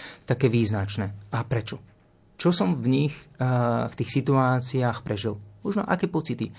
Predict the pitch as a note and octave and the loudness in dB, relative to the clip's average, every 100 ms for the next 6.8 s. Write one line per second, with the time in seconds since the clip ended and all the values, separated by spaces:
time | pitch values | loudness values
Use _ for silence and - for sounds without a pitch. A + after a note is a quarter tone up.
0 | - - - A2+ G2+ - - A#2 C3+ - | -18 -8 0 0 0 -4 -2 0 0 0
1 | A#2 A2+ G#2+ A2 A2 G#2+ G#2 G2+ C3 A#2 | 0 0 0 0 2 0 0 -2 -2 0
2 | G#2+ G2+ A#2 - - D3 F3 F3 D3 - | -2 -4 -10 -14 0 2 6 6 4 2
3 | D#3 D#3 D3 C3+ A#2+ A#2+ A#2 B2+ A#2 A2+ | -2 0 0 2 2 0 -2 -2 0 -2
4 | A2 - - - A2 A#2 - C#3+ D3 C#3 | -4 -12 -18 -4 0 2 4 6 6 4
5 | C#3 B2+ A#2+ A#2+ - B2 A2+ A2+ A#2 A2+ | 2 2 2 2 0 0 0 0 0 0
6 | G#2+ A#2+ B2 C3 D#3 D#3 D3+ | 0 0 4 6 6 6 4